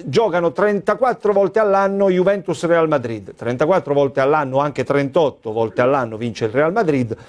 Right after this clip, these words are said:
però è un grandissimo spettacolo, che vuol dire business, vuol dire soldini, vuol dire ripianare la montagna di debiti, poi,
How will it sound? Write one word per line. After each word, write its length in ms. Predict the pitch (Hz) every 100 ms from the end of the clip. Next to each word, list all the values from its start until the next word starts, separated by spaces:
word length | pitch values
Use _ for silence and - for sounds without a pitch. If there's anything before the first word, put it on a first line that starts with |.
| - -
però 280 | - 220 185
è 40 | 175
un 120 | 160
grandissimo 560 | 160 170 180 - 165
spettacolo, 640 | 160 - 139 - 98 95 107
che 100 | 131
vuol 160 | 156 143
dire 200 | 123 151
business, 600 | 175 143 135 170 180 131
vuol 160 | 135
dire 200 | 135 139
soldini, 640 | 123 185 170 135 131 135 147
vuol 220 | 127 139
dire 400 | 131 156 143 131 - _
ripianare 760 | 147 175 139 165 160 160 143 127
la 120 | 127
montagna 500 | 135 131 127 127 135
di 120 | 220
debiti, 400 | 165 127 120 135
poi, 420 | 156 - 175 104